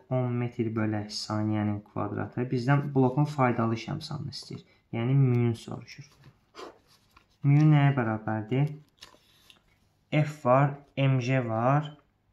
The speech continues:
Deməli, bərabər olacaq. Müyü bərabərdir. M G vuraq yüz faiz bölək iki F. Nəyə görə iki F? Çünki tərpənən blokdur. Qüvvədə iki dəfə qazanc verəcək. O da bərabərdir.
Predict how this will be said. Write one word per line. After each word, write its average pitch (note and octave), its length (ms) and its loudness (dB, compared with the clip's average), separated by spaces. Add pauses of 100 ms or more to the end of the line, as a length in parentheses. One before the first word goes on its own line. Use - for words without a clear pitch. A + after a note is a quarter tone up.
(580)
Deməli, A#2 340 -4 (280)
bərabər B2 420 2
olacaq. C3 640 0 (580)
Müyü C#3 220 6
bərabərdir. A#2+ 720 0
M C3+ 240 4
G C3 160 4
vuraq A#2+ 400 2
yüz A#2 320 0
faiz A2 640 -2 (440)
bölək A#2 500 -2 (1500)
iki - 240 -2
F. G#2 140 -8 (260)
Nəyə C3 260 2
görə A2 220 0
iki - 240 -2
F? D#3 160 -2
Çünki C#3+ 260 0 (140)
tərpənən B2 560 0
blokdur. - 400 -10 (260)
Qüvvədə A#2+ 380 -2
iki A2+ 160 -4
dəfə A#2+ 260 -4
qazanc G#2 400 -2
verəcək. F#2 380 -12 (480)
O D3+ 100 2
da D3+ 140 4
bərabərdir. C3 880 2